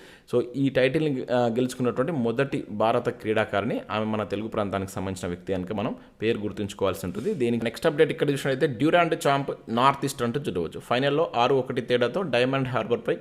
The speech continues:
ఘన విజయం. So, ప్రతిష్టాత్మక డ్యూరాండ్ కప్ ఫుట్బాల్ టోర్నీలో డిఫెండింగ్ ఛాంపియన్ నార్త్ ఈస్ట్ యునైటెడ్ టైటిల్‌ను విజేతగా దక్కించుకున్నట్లు ఇక్కడ మనం చూడవచ్చు. ఇది గుర్తుంచుకోండి, ఇంపార్టెంట్. డ్యూరాండ్ కప్ దేనికి సంబంధించింది అని చెప్పేసి గతంలో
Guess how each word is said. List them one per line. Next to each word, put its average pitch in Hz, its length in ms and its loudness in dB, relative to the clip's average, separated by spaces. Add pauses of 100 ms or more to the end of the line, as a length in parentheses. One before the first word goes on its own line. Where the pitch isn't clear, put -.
ఘన 107 180 0
విజయం. 82 260 -4 (500)
So, - 60 -6
ప్రతిష్టాత్మక 151 760 0
డ్యూరాండ్ 143 720 2
కప్ - 320 0
ఫుట్బాల్ 143 580 4
టోర్నీలో 127 460 2 (320)
డిఫెండింగ్ 151 400 2 (100)
ఛాంపియన్ 135 320 2
నార్త్ 123 300 2
ఈస్ట్ 131 180 -4
యునైటెడ్ 131 500 2
టైటిల్‌ను 117 560 0 (240)
విజేతగా 123 600 2 (160)
దక్కించుకున్నట్లు 117 580 0
ఇక్కడ 117 140 -4
మనం 135 160 2
చూడవచ్చు. 85 320 -2
ఇది 120 120 -6
గుర్తుంచుకోండి, 135 580 -2
ఇంపార్టెంట్. 127 440 2
డ్యూరాండ్ 147 680 2
కప్ 143 180 0
దేనికి 139 420 -2
సంబంధించింది 127 720 0
అని 117 100 0
చెప్పేసి 113 280 -4 (100)
గతంలో 127 300 0